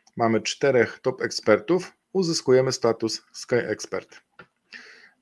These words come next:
Oczywiście mamy też możliwość bonusu otrzymywania comiesięcznego z obrotu z naszej, e, struktury,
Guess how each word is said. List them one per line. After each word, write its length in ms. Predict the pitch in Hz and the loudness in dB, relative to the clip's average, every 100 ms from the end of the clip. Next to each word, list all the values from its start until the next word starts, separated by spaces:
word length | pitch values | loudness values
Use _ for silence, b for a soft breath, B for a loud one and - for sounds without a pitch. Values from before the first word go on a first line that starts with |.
| _ | _
Oczywiście 460 | 139 147 147 - | -6 -2 0 0
mamy 220 | 135 135 123 | 2 2 2
też 200 | 123 - | 0 -2
możliwość 400 | 120 120 117 110 | -4 2 2 4
bonusu 400 | 113 123 117 107 | 2 2 0 -2
otrzymywania 520 | - 104 101 104 98 | -2 -2 0 0 -2
comiesięcznego 1160 | - 135 131 113 113 107 117 104 95 113 147 151 | -4 -4 -2 -2 -4 -4 0 0 4 4 4 0
z 120 | 113 | 0
obrotu 640 | 113 107 110 - 104 101 98 - _ | 2 4 4 4 0 0 -4 -10 _
z 160 | 104 98 | -12 -4
naszej, 480 | 107 104 107 107 - | -2 0 0 -2 -4
e, 400 | 104 101 98 98 | -6 -4 -4 -4
struktury, 680 | - - 107 - 104 139 | -4 -6 -6 -2 2 2